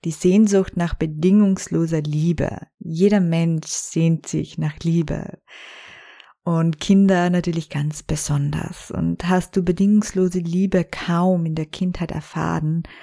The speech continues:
hat es dir an Aufmerksamkeit, an Zweisamkeit mit deinen Eltern, auch an Anerkennung, an Lob, an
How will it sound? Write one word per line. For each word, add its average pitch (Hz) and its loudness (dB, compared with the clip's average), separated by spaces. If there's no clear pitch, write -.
hat - -4
es - -12
dir 170 0
an 160 -4
Aufmerksamkeit, 151 -6
an 185 -4
Zweisamkeit 165 -2
mit 170 -8
deinen 180 -6
Eltern, 175 -2
auch - -6
an 175 -6
Anerkennung, 170 -4
an 165 -2
Lob, 160 -4
an 160 -6